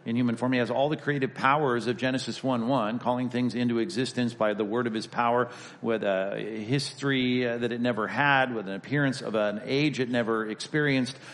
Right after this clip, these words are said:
You've got Jesus proving these things right before their very eyes.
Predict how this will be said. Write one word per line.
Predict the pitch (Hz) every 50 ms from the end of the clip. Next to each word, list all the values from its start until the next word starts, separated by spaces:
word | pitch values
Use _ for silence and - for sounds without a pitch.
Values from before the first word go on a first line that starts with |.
| - -
You've | - 127 123 110
got | 107 151 139 135 127 - - - - - -
Jesus | 120 139 185 196 175 147 185 -
proving | - - - - 175 202 214 180 185 175 156
these | 147 143 127 - -
things | - 143 135 135 135 135 120 - - - - -
right | 107 110 135 160 190 180
before | 160 160 143 147 151 143
their | 135
very | 123 123 120 117 113
eyes. | 101 92 90 - - -